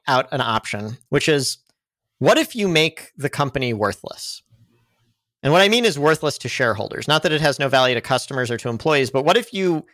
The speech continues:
you could write into the, I, I, I'm not a lawyer, but I think you could write into the operating agreement just, like, enough poison pills that selling equity will never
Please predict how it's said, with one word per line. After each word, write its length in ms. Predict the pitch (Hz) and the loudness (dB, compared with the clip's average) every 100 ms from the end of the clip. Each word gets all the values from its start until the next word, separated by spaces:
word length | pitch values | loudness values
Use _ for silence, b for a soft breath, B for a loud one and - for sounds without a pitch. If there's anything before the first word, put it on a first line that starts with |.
| _ - | _ -4
you 100 | 233 | 0
could 160 | 294 | 2
write 240 | 151 151 170 | 4 4 4
into 180 | 156 139 | 0 -2
the, 160 | 120 | -2
I, 140 | 143 165 - | 0 -2 0
I, 180 | 139 - | -4 -2
I'm 80 | 156 | 0
not 140 | 151 | 0
a 40 | 127 | 2
lawyer, 300 | 139 165 131 | 2 2 2
but 100 | 127 | -2
I 60 | |
think 220 | 117 240 | -4 -6
you 40 | 254 | -2
could 120 | 170 | 2
write 180 | 151 156 | 2 2
into 80 | 139 | 0
the 120 | 127 | 2
operating 420 | 151 202 139 127 | 2 2 0 0
agreement 320 | 117 120 113 | -4 -2 -2
just, 180 | 135 - | -4 0
like, 280 | 123 - - _ _ _ _ - | -2 -2 -12 _ _ _ _ -2
enough 300 | 160 185 - | 2 2 2
poison 380 | 175 170 160 139 | 0 2 0 -2
pills 280 | 131 113 - | -2 -2 -2
that 160 | 127 | -6
selling 320 | - 156 156 | 0 0 2
equity 320 | 135 - 139 127 | 0 -2 -2 -2
will 160 | 120 | -2
never 520 | 123 135 151 151 139 | 0 0 2 2 0